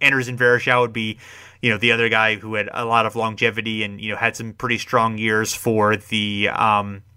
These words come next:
you know, for the, the first Cavs go around with LeBron, um, although obviously injuries, you know, shortened his impact. So he's, uh,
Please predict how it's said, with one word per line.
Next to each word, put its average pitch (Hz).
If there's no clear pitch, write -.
you 110
know, 98
for 98
the, 110
the 113
first -
Cavs 120
go 127
around 117
with 113
LeBron, 110
um, 101
although 101
obviously 101
injuries, 101
you 110
know, 98
shortened 101
his 104
impact. 101
So -
he's, 123
uh, -